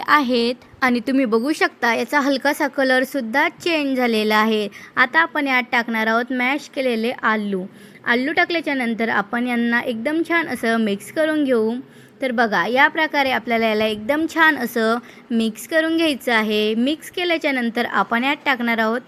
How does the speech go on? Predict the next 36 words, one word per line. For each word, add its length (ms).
थोडीशी 360
हिरवी 420
कोथिंबीर 640
बारीक 460
चिरलेली. 600
कोथिंबीर 540
टाकल्याच्या 400
नंतर 340
आपण 320
याला 180
वापस 480
एकदम 400
छान 200
असं 340
मिक्स 420
करून 340
घेऊ. 380
तर 120
बघा, 340
या 200
प्रकारे 420
मी 100
याला 140
एकदम 400
छान 180
असं 220
मिक्स 320
केलेलं 360
आहे. 340
आता 260
आपण 320
यात 220
टाकणार 340
आहोत 240
अर्धा 340
चमचा 480